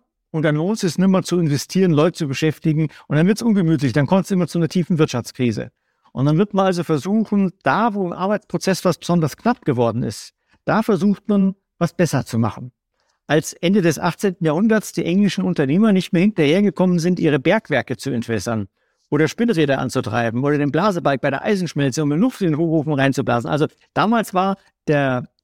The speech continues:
größte Flaschenhals, das größte Problem in den Arbeitsprozessen war der Mangel an mechanischer Energie. Und deswegen haben die englischen Unternehmer den wissenschaftlichen Mitarbeiter von der Universität Edinburgh, den James Watt, den haben sie bekniet und haben gesagt, "Bitte, bitte erfinde uns eine Dampfmaschine."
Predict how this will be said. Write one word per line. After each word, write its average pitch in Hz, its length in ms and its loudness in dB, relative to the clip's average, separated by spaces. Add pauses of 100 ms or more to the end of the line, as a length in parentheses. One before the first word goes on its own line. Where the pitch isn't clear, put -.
größte 175 400 0
Flaschenhals, 160 500 0
das 113 120 -12
größte 185 320 0
Problem 156 340 0
in 202 60 2
den 170 100 0
Arbeitsprozessen 175 880 -2 (180)
war 135 100 0
der 143 100 2
Mangel 165 260 2
an 160 120 0
mechanischer 151 460 0
Energie. 135 400 2 (600)
Und 151 160 -2
deswegen 190 420 0
haben 175 120 0
die 160 140 0
englischen 185 380 2
Unternehmer 180 580 4
den 156 420 -2
wissenschaftlichen 175 680 0
Mitarbeiter 185 640 0
von 160 180 -2
der 165 100 0
Universität 151 540 0
Edinburgh, 196 640 2
den 156 160 0
James 160 320 -2
Watt, 190 320 -2
den 147 140 -2
haben 170 100 -2
sie 156 80 -6
bekniet 147 420 -2
und 160 80 0
haben 175 140 2
gesagt, 156 240 -2
"Bitte, 175 220 -2
bitte 214 280 -2
erfinde 180 400 0
uns 170 140 -2
eine 165 180 -2
Dampfmaschine." 117 600 -2